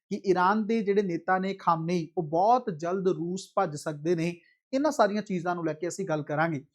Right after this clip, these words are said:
ਸਭ ਤੋਂ ਪਹਿਲੀ ਗੱਲ ਤਾਂ ਤੁਹਾਨੂੰ ਮੈਂ ਦੱਸਦਾ ਕਿ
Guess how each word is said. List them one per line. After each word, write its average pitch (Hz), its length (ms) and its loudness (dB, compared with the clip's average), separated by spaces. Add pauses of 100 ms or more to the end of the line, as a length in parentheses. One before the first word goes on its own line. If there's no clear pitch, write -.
(460)
ਸਭ 233 140 2
ਤੋਂ 302 160 4
ਪਹਿਲੀ 269 220 6
ਗੱਲ 269 160 8
ਤਾਂ 277 100 6
ਤੁਹਾਨੂੰ 269 240 4
ਮੈਂ 240 100 2
ਦੱਸਦਾ 202 420 4
ਕਿ 233 420 2